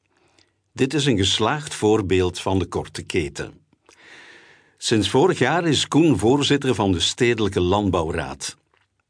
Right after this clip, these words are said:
De landbouw is en blijft een belangrijke sector.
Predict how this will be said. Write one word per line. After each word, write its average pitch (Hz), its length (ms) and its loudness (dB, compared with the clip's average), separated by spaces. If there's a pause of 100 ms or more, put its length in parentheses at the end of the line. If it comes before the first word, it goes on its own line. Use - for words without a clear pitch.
(460)
De 80 140 -10
landbouw 107 500 -2
is 147 420 -2
en 87 260 -2
blijft 92 360 -2
een 90 120 0
belangrijke 98 600 -2
sector. - 580 -8